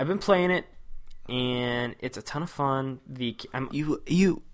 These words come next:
Speaker 2: you've been playing it and apparently crushing it,
Speaker 1: Uh-huh.
Speaker 2: 'cause that clip you uploaded the other day was insane.
Speaker 1: The double, double kill?
Speaker 2: Yeah, what you got, it was like a,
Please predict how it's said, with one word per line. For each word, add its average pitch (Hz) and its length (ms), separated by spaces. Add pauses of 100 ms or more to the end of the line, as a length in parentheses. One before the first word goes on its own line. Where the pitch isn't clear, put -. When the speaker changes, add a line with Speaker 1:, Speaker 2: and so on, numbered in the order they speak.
(100)
Speaker 2:
you've 160 240
been 117 160
playing 123 320
it 98 120
and 101 120
apparently 117 420
crushing 143 540
it, 73 180
Speaker 1:
Uh-huh. 139 240
Speaker 2:
'cause 104 220
that - 240
clip 196 360
you 107 240
uploaded 104 540
the 98 160
other 120 260
day 143 300
was 95 360
insane. 92 960
Speaker 1:
The 85 80
double, 117 360
double 117 340
kill? 151 460 (720)
Speaker 2:
Yeah, 131 340
what 117 240
you 131 180
got, 120 420
it 117 80
was 117 140
like 107 160
a, 95 280